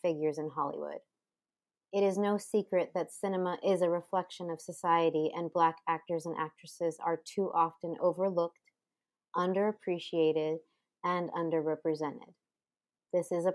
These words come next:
problem that needs rectifying, and it too must begin with the people.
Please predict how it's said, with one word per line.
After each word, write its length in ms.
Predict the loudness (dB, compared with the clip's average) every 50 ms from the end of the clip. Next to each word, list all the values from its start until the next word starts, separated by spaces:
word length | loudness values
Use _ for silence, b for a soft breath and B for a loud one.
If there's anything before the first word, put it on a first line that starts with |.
| -2 0
problem 480 | 4 8 8 8 8 6 2 -2 -2 -2
that 180 | -4 -6 -4 -6
needs 320 | -6 -4 -4 -4 -4 -2
rectifying, 760 | -4 -4 -4 -4 -8 -10 -6 -4 -4 -4 -2 -4 -6 -8 -8 -6
and 120 | -6 -4 0
it 240 | 2 2 0 0 -4
too 300 | -4 0 2 2 2 2
must 260 | 0 -2 -6 -6 -8
begin 340 | -10 -10 -8 -8 -8 -8 -8
with 120 | -10 -12 -16
the 60 | -16 -16 _
people. 400 | -14 -14 -14 _ -12 -14 -14 -14